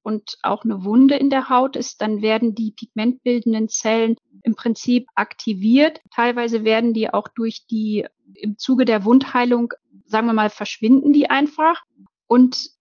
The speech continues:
dann hat man entweder ein Bild, wo man, ähm, ja, wie eine, eine dunklere Pigmentierung hat, oder man hat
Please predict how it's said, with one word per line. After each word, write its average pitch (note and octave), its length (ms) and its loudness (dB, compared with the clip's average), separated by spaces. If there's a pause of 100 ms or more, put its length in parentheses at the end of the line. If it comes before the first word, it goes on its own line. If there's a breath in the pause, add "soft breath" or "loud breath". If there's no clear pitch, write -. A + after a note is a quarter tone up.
(200)
dann A3 160 -2
hat A#3 140 -4
man A3 140 -2
entweder A3+ 440 -2
ein G3+ 260 -2
Bild, A#3 260 2 (240)
wo G#3+ 240 -2
man, G#3 520 0
ähm, G3 360 -6
ja, G#3+ 220 0
wie A3 160 2
eine, G#3+ 260 -2
eine G#3+ 160 -2
dunklere A3+ 400 -2
Pigmentierung C4 800 -2
hat, D4 280 -2
oder B3 240 2
man B3+ 180 2
hat A#3+ 200 -4